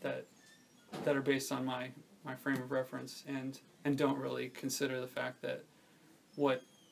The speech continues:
what's normal for me is, is quite unusual for many others,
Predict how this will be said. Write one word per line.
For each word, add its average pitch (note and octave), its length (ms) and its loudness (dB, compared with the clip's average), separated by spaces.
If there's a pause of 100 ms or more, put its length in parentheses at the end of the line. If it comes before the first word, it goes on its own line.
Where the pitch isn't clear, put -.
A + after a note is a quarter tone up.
(380)
what's D3+ 200 2
normal C3+ 260 4
for - 120 -6
me C3 160 0
is, B2+ 280 -6
is C#3 380 -8
quite C3+ 340 -2 (120)
unusual C#3 500 0 (160)
for C3 120 -8
many C3 240 -4
others, C3+ 260 -6